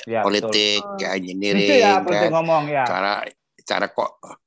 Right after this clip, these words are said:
Speaker 2: cara convincing orang. Nah, selain dokumentasi kita yang memang bisa, apa, bisa dipertanggungjawabkan. Nah, udah lolos, ya kan? Udah keluar P R, udah jadi P O, udah selesai,
Speaker 1: Itu udah
Speaker 2: Pak, tugas
Speaker 1: selesai.
Speaker 2: Bapak.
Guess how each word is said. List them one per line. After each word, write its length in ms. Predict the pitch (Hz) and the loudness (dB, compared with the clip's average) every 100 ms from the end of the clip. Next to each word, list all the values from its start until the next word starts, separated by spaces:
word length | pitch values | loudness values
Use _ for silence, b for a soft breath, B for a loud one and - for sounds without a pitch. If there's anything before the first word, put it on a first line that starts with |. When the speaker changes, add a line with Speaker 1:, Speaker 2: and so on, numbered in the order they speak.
| _ _ | _ _
Speaker 2:
cara 240 | 104 101 | -2 -2
convincing 680 | - 101 98 104 98 101 101 | -2 -4 -2 -6 -4 -6 -6
orang. 760 | 95 98 104 101 101 104 104 | -4 0 0 0 -2 -6 -8
Nah, 380 | 92 - - - - | -12 -12 -14 -14 -10
selain 520 | 95 87 90 113 123 | -4 0 0 0 0
dokumentasi 760 | 98 104 98 92 - 87 - | -4 -4 -4 -4 -6 -4 -4
kita 280 | 90 87 113 | -6 -6 -2
yang 160 | 123 107 | -2 -2
memang 400 | 90 98 127 - B B B B _ | -6 -8 -8 -14 B B B B _
bisa, 480 | 85 85 87 87 | -8 -6 -6 -8
apa, 240 | 85 - 117 | -8 -2 0
bisa 180 | 87 95 | 0 0
dipertanggungjawabkan. 1200 | 90 87 85 85 90 85 87 95 - 87 82 | -2 -4 -2 -2 -2 0 -2 -2 -2 -2 -2
Nah, 80 | 82 | -4
udah 220 | 104 123 | 0 2
lolos, 680 | 123 123 120 175 277 - - | 4 4 4 2 -2 -8 -14
ya 160 | 104 135 | -14 -12
kan? 160 | 208 - _ _ _ _ _ _ | -12 -16 _ _ _ _ _ _
Udah 400 | - 95 107 113 | -16 -8 -2 -2
keluar 540 | - 110 110 107 110 113 | -2 0 2 4 2 0
P 180 | 110 110 | -2 -2
R, 400 | - 170 269 131 | -2 -2 -2 -4
udah 120 | 113 | -4
jadi 240 | 101 101 | -4 -4
P 260 | - 110 - | -4 -8 -4
O, 160 | 202 240 | -4 -4
udah 80 | |
selesai, 480 | 180 196 226 233 233 | -4 -6 -6 -4 -2
Speaker 1:
Itu 80 | 170 | -2
udah 80 | 175 | -4
Speaker 2:
Pak, 80 | 175 | -4
tugas 200 | 156 185 | -4 -2
Speaker 1:
selesai. 100 | 180 | -4
Speaker 2:
Bapak. 280 | - - | -2 -4